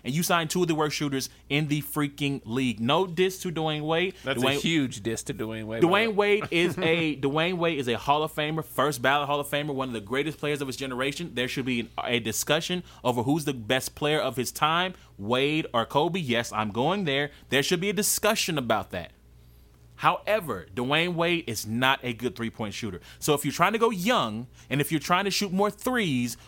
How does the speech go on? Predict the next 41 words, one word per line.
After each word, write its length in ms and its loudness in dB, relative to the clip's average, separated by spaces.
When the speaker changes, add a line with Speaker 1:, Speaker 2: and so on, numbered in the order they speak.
Speaker 1:
why 180 6
do 80 -6
you 120 -2
sign 380 0
a 120 2
thirty-plus-year-old 1300 2
aging 400 2
superstar 640 2
who 100 2
cannot 460 2
shoot 260 0
threes? 380 4
What 380 4
are 320 4
you 320 0
doing? 400 2
If 160 6
you're 140 4
going 260 2
to 140 -2
rebuild, 720 2
why 260 6
are 100 2
you 200 -2
passing 580 2
on 220 2
cheap 360 0
talent 420 4
that 180 4
you 100 4
don't, 280 2
his 160 4
contract's 400 2
not 160 6
guaranteed. 600 2
If 160 4
Jordan 340 2
Bell 200 6
was 120 2
a 100 2
bum, 520 2